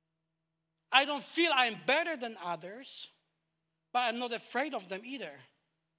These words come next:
We are, guys, we are called to the noble family. We are called to God's family.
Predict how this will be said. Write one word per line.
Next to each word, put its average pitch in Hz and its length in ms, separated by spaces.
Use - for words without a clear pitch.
We 240 160
are, 285 200
guys, 277 300
we 254 80
are 247 180
called 262 380
to 214 80
the 196 100
noble 202 320
family. 185 480
We 180 100
are 180 140
called 220 360
to 226 80
God's 208 380
family. 175 600